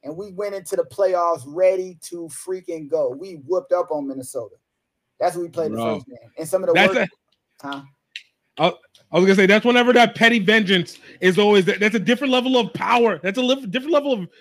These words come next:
Speaker 2: charge. <laughs>
Speaker 1: Ah, <laughs> no, yo, like, I, I can get hype about it now. And that, and that, and that, uh, f-,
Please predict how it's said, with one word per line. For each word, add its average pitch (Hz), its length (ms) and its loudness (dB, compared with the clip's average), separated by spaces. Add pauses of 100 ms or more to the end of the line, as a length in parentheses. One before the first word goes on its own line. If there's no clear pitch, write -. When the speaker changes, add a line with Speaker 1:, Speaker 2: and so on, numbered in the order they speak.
(180)
Speaker 2:
charge. 233 400 2 (300)
<laughs> 302 100 -10 (400)
Speaker 1:
Ah, 247 420 4
<laughs> - 40 -12
no, 208 280 0
yo, 254 200 6 (420)
like, 214 360 0 (200)
I, 214 180 4
I 240 160 6
can 254 100 -8
get 240 160 4
hype 214 200 0
about 196 240 2
it 180 80 0
now. 160 400 -8
And 196 80 -8
that, 247 240 -6
and 208 80 -6
that, 226 280 -2
and 185 120 -12
that, 196 240 -6
uh, 180 380 -2
f-, - 160 -20